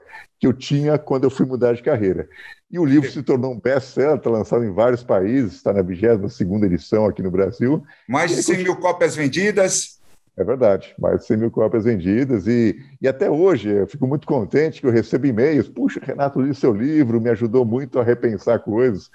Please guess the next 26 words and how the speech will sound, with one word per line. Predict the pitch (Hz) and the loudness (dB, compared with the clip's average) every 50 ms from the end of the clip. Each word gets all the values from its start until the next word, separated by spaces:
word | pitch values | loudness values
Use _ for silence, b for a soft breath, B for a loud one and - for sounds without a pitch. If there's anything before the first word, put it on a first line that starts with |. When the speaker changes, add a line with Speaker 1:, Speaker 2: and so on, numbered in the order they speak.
| B B B B B B - | B B B B B B -6
Speaker 1:
E | - | -2
aí, | 254 214 170 202 233 220 - B B B B B B - | 2 2 2 2 0 -4 -10 B B B B B B -8
gostei | 143 127 170 170 156 - - 180 170 | -2 0 0 0 0 0 -2 0 2
da | 156 147 | 2 0
brincadeira | 117 135 151 143 - 180 165 131 113 139 180 208 196 156 123 | 0 -2 -4 -2 0 0 0 0 0 -2 -2 0 2 2 2
e | 107 | 2
continuei | - - 123 120 - 143 123 127 147 | 0 -4 -6 -6 -6 -4 -2 0 0
escrevendo | 139 - - 196 160 127 135 160 185 | 0 0 0 0 2 2 0 0 0
livros. | - 131 147 175 180 156 117 - - - B B B 147 139 B - - | -2 0 2 2 2 0 -4 -6 -8 -18 B B B -10 -10 B -6 -2
Aí, | - 104 101 101 113 131 135 | 0 2 2 2 2 2 0
e | 117 123 123 | 0 0 0
hoje, | 127 127 135 143 147 123 151 156 | 2 2 2 2 0 0 -2 -4
né, | 131 135 139 | -2 0 0
aqui | 123 104 - - 135 131 | 0 0 0 0 0 0
lançando | 113 113 120 113 107 - - - 131 123 127 | 2 0 0 0 -2 -4 0 0 0 2 2
meu | 120 123 113 | 2 2 0
quinto | - - - 151 165 156 - 135 | 0 -2 -4 -4 -2 0 0 0
livro, | 110 113 131 151 139 117 123 127 107 98 - b b b b b b | 2 2 2 2 2 2 0 0 0 -2 -4 b b b b b b
o | - 110 107 107 107 110 | -4 -2 -2 0 2 2
Atitudes | 113 110 - - 123 - _ - - 135 123 123 120 | 2 0 0 -4 -10 -10 _ 0 0 2 2 0 -4
Extraordinárias, | 113 110 - 135 127 127 113 120 123 107 117 135 139 127 117 - | -4 -2 0 2 2 2 2 0 -2 2 2 2 2 2 -2 -2
que | 139 | -4
até | 110 90 - 127 | -2 0 2 0
aqui, | 117 110 - - 139 | 0 0 -2 -2 0
ó, | 131 110 92 B B B B _ - | 0 0 0 B B B B _ -4
pra, | - 110 107 104 - | -2 0 0 0 -2